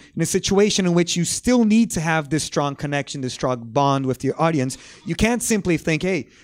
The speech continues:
it's a World Cup, so we're not gonna air anything. We're just gonna lose our audience for these months." Uh, we can't do that. So what we, what did we do? Um,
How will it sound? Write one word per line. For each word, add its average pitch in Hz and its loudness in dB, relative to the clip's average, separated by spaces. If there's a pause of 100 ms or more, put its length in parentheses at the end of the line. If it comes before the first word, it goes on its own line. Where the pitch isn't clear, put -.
it's - -2
a 170 0
World 160 4
Cup, 113 -2
so 117 0 (260)
we're 147 -4
not 147 0
gonna 127 0
air 120 2
anything. 104 -6
We're 110 -6
just 113 -4
gonna 113 -2
lose 113 -2
our 110 -4
audience 107 -4
for 107 -4 (480)
these 104 -10
months." 110 -8 (400)
Uh, - -2
we 185 2
can't 180 0
do 202 4
that. 123 0
So 185 4
what 226 4
we, 233 2
what 208 2
did 208 0
we 180 0
do? 143 2 (400)
Um, 139 0